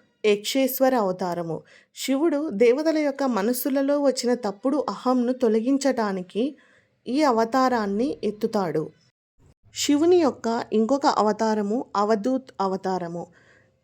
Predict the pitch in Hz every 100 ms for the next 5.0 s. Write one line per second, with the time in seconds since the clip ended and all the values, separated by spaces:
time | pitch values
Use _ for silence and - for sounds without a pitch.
0 | - 262 320 262 240 277 277 262 202 185
1 | 208 311 - _ _ _ - 220 247 294
2 | 339 339 302 - 240 - - 196 262 277
3 | 285 269 262 247 254 277 269 _ _ 220
4 | 226 254 285 277 226 202 185 180 180